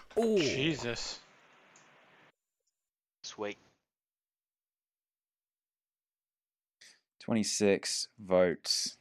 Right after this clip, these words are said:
Speaker 4: Yeah, he's not sober. He's
Speaker 1: Mm-hmm.
Speaker 4: not certainly gonna be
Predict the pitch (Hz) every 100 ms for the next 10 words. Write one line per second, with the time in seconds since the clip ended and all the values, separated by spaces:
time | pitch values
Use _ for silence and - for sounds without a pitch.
0 | _ 123 127 110 92 - 135 170 170 -
1 | 185 175 131 92 135 - _ _ _ _
2 | _ - 127 135 165 - - - 156 127
3 | 131 127 131 123 117 123 117 107